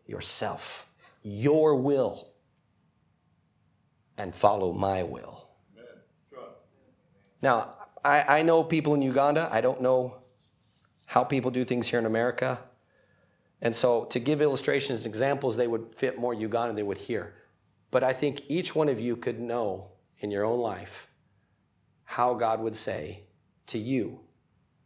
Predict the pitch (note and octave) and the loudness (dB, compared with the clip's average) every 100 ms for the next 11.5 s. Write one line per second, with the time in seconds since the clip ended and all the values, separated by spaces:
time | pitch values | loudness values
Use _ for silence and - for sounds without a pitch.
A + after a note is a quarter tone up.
0 | _ _ - F#2+ G2 F#2+ - - - - | _ _ -8 -6 -6 -6 -8 -10 -12 -14
1 | - _ _ _ _ _ _ _ _ _ | -16 _ _ _ _ _ _ _ _ _
2 | _ F2+ - F2 D#2+ D#2+ - _ _ _ | _ -12 -8 -8 -8 -14 -20 _ _ _
3 | _ _ _ _ _ _ _ _ _ _ | _ _ _ _ _ _ _ _ _ _
4 | _ _ - D#3+ E3 F3 E3+ E3 D#3 D#3 | _ _ -2 -2 0 0 0 2 2 2
5 | C3+ G#2 - - - _ _ _ _ _ | 0 -4 -10 -12 -12 _ _ _ _ _
6 | _ G#2+ A#2 B2+ A#2+ A2 C3 C3+ - C3+ | _ -8 -4 -4 -4 -2 -2 -2 -2 -2
7 | G#2+ G#2+ G#2 A2+ A#2 G2 F#2+ G2 - G#2+ | 0 0 0 -2 0 -2 -4 -6 -6 -8
8 | G#2 E2+ - _ _ _ _ _ _ _ | -10 -14 -20 _ _ _ _ _ _ _
9 | _ _ A2+ - D3 - C#3 - A2+ - | _ _ -6 -4 -4 -2 -4 -4 -6 -6
10 | G2 G#2 D3 D#3+ F3+ F3+ F3 F3 E3+ F3 | -4 0 2 4 2 4 2 2 0 2
11 | F3+ C#3+ A#2+ - - | 2 2 0 -4 -20